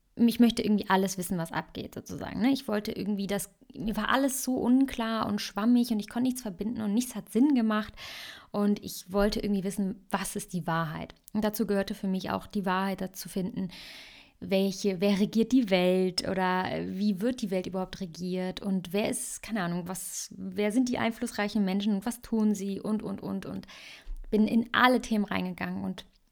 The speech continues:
für viele Menschen ist das so jetzt ein grenzwertiges Thema, weil die dann sagen, "Ah, das ist Verschwörungstheorie."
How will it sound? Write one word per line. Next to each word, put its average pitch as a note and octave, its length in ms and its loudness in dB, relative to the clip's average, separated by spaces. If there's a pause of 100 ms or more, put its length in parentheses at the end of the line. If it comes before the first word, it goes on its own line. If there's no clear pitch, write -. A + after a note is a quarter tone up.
(640)
für A#3 140 2
viele C#4 180 8
Menschen A#3+ 260 8
ist A3+ 160 -2
das G#3+ 140 -2
so G#3 360 2
jetzt - 260 -4
ein G3+ 60 2
grenzwertiges A#3+ 600 2
Thema, A#3+ 280 0
weil G#3 140 0
die G3+ 80 -4
dann G3+ 160 -2
sagen, G3+ 180 -2
"Ah, - 120 -2
das G#3+ 120 -4
ist - 60 -16
Verschwörungstheorie." D4 880 -2